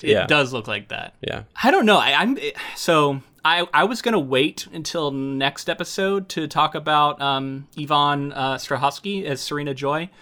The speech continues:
Speaker 1: um, 'cause I, I do wanna talk about her performance. Um, but since you, you're, you're mentioning her here, I think it's time. Um, I find her to be incredible. I mean, with the exception
Speaker 2: Mm-hmm.
Speaker 1: of perhaps Elizabeth Moss, um, and with a shout out to Ann Dowd, um, her performance is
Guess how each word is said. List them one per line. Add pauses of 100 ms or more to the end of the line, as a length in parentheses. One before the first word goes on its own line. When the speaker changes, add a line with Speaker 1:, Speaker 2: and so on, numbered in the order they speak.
(300)
Speaker 1:
um,
'cause
I,
I
do
wanna
talk
about
her
performance.
Um,
but
since
you,
you're,
you're
mentioning
her
here,
I
think
it's
time. (560)
Um,
I
find
her
to
be
incredible.
I
mean, (320)
with
the
exception
Speaker 2:
Mm-hmm.
Speaker 1:
of
perhaps
Elizabeth
Moss, (360)
um,
and
with
a
shout
out
to
Ann
Dowd,
um,
her
performance
is